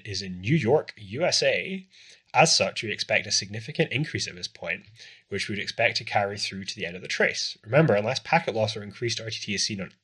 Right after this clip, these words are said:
every hop between a given hop and the end, it's not a problem. Uh, this is useful because it, if it, it wasn't obvious that hop six was U K and hop seven was the U S, then we can clearly see, uh, where the packet crossed the Atlantic.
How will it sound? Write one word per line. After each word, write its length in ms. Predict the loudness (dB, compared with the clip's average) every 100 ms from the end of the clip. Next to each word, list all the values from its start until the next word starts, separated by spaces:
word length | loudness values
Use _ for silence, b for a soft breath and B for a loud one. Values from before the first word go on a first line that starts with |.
| 4
every 480 | 4 4 -6 -12 -8
hop 360 | -6 -6 -8 -14 b b b -12
between 220 | -6 -4
a 60 | -4
given 200 | -8 -6
hop 220 | -8 -8
and 80 | -10
the 60 |
end, 220 | -10 -10 -12
it's 160 | -12 -8
not 120 | -8
a 40 |
problem. 460 | -4 -4 -4 -12 -14 -18 B B B B B B -8
Uh, 320 | 0 2 2
this 160 | 4 8
is 120 | 8
useful 200 | 6 2
because 360 | 0 2 2 2 -6
it, 140 | -12 _ -8
if 120 | -4
it, 100 | -4
it 220 | -4 -2 2
wasn't 240 | 4 4
obvious 380 | 4 6 4 4
that 140 | -2
hop 260 | 0 0 4
six 340 | 4 4 0
was 240 | -2 0 0
U 140 | -2
K 240 | -4 -4 -6
and 100 | -6
hop 180 | 2
seven 300 | 4 4 -2
was 140 | -8 -10
the 40 |
U 260 | -6 -4 -2
S, 340 | -4 -6 -10 _ B B B B
then 140 | -4 -2
we 80 |
can 140 | -2 -2
clearly 300 | 0 0 2
see, 460 | 0 0 -4 -8 -12 -10
uh, 220 | -6 -6 -8
where 220 | -8 -8
the 100 | -8
packet 420 | -8 -8 -8 -12
crossed 500 | -14 -8 -6 -6 -6
the 140 | -8 -10
Atlantic. 640 | -6 -4 -4 -8 -16